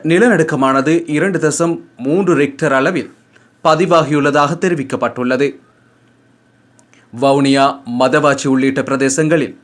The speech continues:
நில அதிர்வு உணரப்பட்டதாக தெரிவிக்கப்படுகின்றது. பல்லகேலே, மககனதராவ மற்றும் ஹக்மன ஆகிய நிலநடுக்க மையங்களில்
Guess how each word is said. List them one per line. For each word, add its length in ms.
நில 320
அதிர்வு 320
உணரப்பட்டதாக 800
தெரிவிக்கப்படுகின்றது. 840
பல்லகேலே, 600
மககனதராவ 1080
மற்றும் 440
ஹக்மன 400
ஆகிய 500
நிலநடுக்க 680
மையங்களில் 720